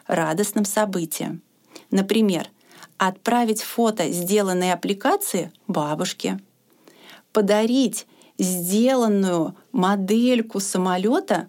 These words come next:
младшему брату. Желание исследовать мир, внутренняя мотивация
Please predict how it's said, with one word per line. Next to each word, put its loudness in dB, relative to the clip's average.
младшему 0
брату. -8
Желание 0
исследовать -4
мир, 0
внутренняя 2
мотивация -2